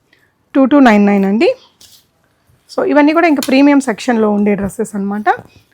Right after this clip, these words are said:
డిజైనర్ లుక్‌తో ఉంటాయి. వీటికి కూడా ఇక్కడ మనకి కాలర్‌కి ఇలా స్టైలిష్ బీడ్ వర్క్ అనేది చేశారు. ఇది కూడా సింపుల్ high and low pattern ఫిష్ కట్‌లో వస్తుందండి కుర్తీ, three by fourth స్లీవ్స్‌తో with లైనింగ్‌తో వచ్చింది. ప్రింట్ అయితే బాగుందండి, కలర్ కూడా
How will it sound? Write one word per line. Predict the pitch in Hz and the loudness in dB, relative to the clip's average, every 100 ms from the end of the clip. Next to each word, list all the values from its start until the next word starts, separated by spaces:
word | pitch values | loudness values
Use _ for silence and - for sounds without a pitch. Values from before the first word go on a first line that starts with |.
| _ _ _ _ _ _ _ _ _ 349 | _ _ _ _ _ _ _ _ _ -4
డిజైనర్ | 220 220 226 226 | -2 0 2 0
లుక్‌తో | 196 - - | -2 -6 -4
ఉంటాయి. | 202 202 220 240 392 - _ _ 247 | -2 -2 -2 -2 -2 -6 _ _ -6
వీటికి | 233 247 | -4 -2
కూడా | 285 370 311 | 0 2 2
ఇక్కడ | 226 220 | 0 0
మనకి | 214 208 214 196 202 175 _ _ _ _ _ | -2 -2 -2 -2 -4 -10 _ _ _ _ _
కాలర్‌కి | 269 240 247 330 | 2 4 2 -2
ఇలా | 285 214 | -2 -2
స్టైలిష్ | 208 - 220 226 | -4 -4 -2 -2
బీడ్ | 208 208 | -2 -2
వర్క్ | 220 214 | 0 -2
అనేది | 202 196 - | -4 -6 -6
చేశారు. | 196 - 226 453 - _ _ _ | -8 -6 -4 -6 -8 _ _ _
ఇది | 269 | -2
కూడా | 277 285 | 0 0
సింపుల్ | 277 254 285 233 | 0 2 0 0
high | 233 233 | 2 2
and | 262 226 | 2 2
low | 226 226 | 0 -2
pattern | 202 320 453 - | -4 -4 -6 -6
ఫిష్ | 254 - | -6 -2
కట్‌లో | 339 277 | -2 0
వస్తుందండి | 190 - - 196 196 320 - _ - _ | -2 -4 -8 -6 -2 -4 -6 _ -20 _
కుర్తీ, | 254 185 349 508 - | -4 -2 -4 -4 -4
three | 240 | 0
by | 240 - | -2 -2
fourth | 214 - | -4 -4
స్లీవ్స్‌తో | 240 208 185 - 427 339 | -4 -2 -4 -8 -6 -4
with | 240 254 | -2 0
లైనింగ్‌తో | 214 226 240 214 | 2 2 0 0
వచ్చింది. | 185 - 220 339 554 _ _ _ _ | -2 -6 -4 -4 -6 _ _ _ _
ప్రింట్ | 262 320 339 | 0 2 4
అయితే | 311 | 2
బాగుందండి, | 233 233 220 208 240 | 4 4 4 2 -2
కలర్ | 311 247 254 | 2 4 4
కూడా | 269 | 4